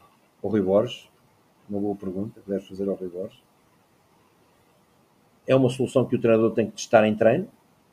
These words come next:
como é evidente, não é? Mas se vocês repararem, o Fabiano, quando percorre aqueles sessenta, setenta metros de trás, porque se o puseres como extremo, ele já não tem o mesmo espaço para percorrer.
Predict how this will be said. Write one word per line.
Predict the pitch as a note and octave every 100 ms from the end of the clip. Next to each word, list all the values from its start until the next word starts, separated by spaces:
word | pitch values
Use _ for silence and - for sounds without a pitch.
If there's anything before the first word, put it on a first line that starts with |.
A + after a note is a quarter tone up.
| _ _ _ _
como | F#2+ F#2
é |
evidente, | F2+ G2 A#2+ G#3 - _ _ -
não | F#3
é? | A3+ - _ _ _ _ _ _ -
Mas | -
se |
vocês | D3 E3 -
repararem, | - C3+ A2+ G#2 - - _ _ _ _ _ _ _ _ _ _ _ _ _
o | -
Fabiano, | C3+ C3 A#2+ A#2+ B2 D3+ -
quando | E3+ D#3+ -
percorre | - - A3+ G#3
aqueles | G3 G3 -
sessenta, | - F#3+ F#3+
setenta | C#3+ F3 D#3 D3+
metros | D3+ D3 C3
de |
trás, | B2 C#3+ B2 C3+ - _ _ _ _ _ _ _ _ _ _ _ _ _ _ _ _ _ _ _ _ _ -
porque | E3
se | - G3+
o |
puseres | G3+ D3+ F#3 -
como | - D3+
extremo, | B2+ D#3 E3 F3 F3 _ _ -
ele | D#3
já | F3+
não | F3 D#3+
tem | F3+
o |
mesmo | F3 F3 C#3
espaço | C#3 - E3 D#3+ -
para | D#3
percorrer. | - - C#3+ B2